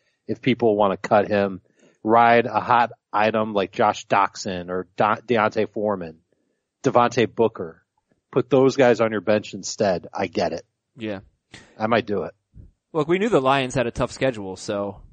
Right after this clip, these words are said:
Speaker 2: it's not a shock that he struggled at the Giants.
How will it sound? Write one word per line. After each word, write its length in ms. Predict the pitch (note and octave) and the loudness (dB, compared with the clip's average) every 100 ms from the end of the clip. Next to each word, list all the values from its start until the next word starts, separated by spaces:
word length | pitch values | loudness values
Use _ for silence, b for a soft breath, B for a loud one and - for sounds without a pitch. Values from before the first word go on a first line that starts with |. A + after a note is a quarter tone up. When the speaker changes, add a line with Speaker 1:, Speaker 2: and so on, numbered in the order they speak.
| - - | -20 -16
Speaker 2:
it's 100 | C3+ | -6
not 200 | B2+ A#2+ | -4 -4
a 40 | |
shock 380 | - C3 A#2+ - | -2 0 0 -2
that 100 | A#2 | -6
he 80 | A2 | -6
struggled 580 | - B2 A#2 A2+ G#2+ - | -4 -4 -2 -4 -6 -6
at 180 | A#2+ - | -6 -6
the 60 | |
Giants. 720 | G#2+ A2 G#2 G2 F#2+ - - | -4 -4 -6 -10 -14 -20 -20